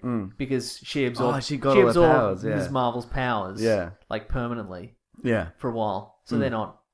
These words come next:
Speaker 2: they're not big fans of each other
Speaker 1: <laughs> Sure.
Speaker 2: when you, when you think about
Speaker 1: Good
Speaker 2: it.
Speaker 1: thing they're in different movie universes
Speaker 2: Yeah, I know,
Speaker 1: there.
Speaker 2: right? Yeah.
Speaker 1: Sparks would fly.
Speaker 2: Yeah,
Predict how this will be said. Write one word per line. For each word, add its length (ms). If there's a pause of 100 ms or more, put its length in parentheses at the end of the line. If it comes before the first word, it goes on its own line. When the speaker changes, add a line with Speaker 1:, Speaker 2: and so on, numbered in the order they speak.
Speaker 2:
they're 100
not 140
big 160
fans 220
of 80
each 160
other 160
Speaker 1:
<laughs> 240
Sure. 540
Speaker 2:
when 120
you, 140
when 140
you 60
think 180
about 180
Speaker 1:
Good 160
Speaker 2:
it. 40
Speaker 1:
thing 200
they're 140
in 80
different 300
movie 220
universes 260
Speaker 2:
Yeah, 120
I 80
know, 80
Speaker 1:
there. 100
Speaker 2:
right? 340
Yeah. 300
Speaker 1:
Sparks 420
would 160
fly. 320
Speaker 2:
Yeah, 200